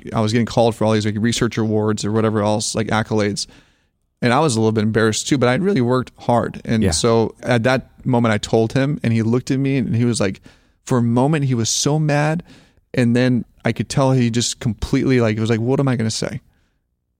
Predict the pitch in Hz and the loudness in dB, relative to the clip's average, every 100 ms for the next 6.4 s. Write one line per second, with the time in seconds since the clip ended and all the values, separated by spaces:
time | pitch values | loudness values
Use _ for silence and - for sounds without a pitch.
0 | _ - 135 120 123 117 - 107 120 110 | _ 0 0 2 0 -2 0 0 0 -2
1 | 107 196 113 110 123 127 147 - - 95 | -4 -6 -2 0 0 -2 -4 -8 -4 -2
2 | 87 - 113 120 123 110 113 120 113 110 | -2 -2 -2 0 0 0 -2 -2 0 0
3 | 110 110 110 110 117 127 127 - 120 107 | 0 -2 0 0 -2 -2 0 0 0 0
4 | 107 117 110 113 - 110 - 117 120 - | 0 0 0 -2 -4 -4 -2 -2 -2 0
5 | 120 117 113 110 - 110 107 117 113 107 | 0 0 0 0 -2 -2 0 0 0 -2
6 | - 117 120 | -4 0 0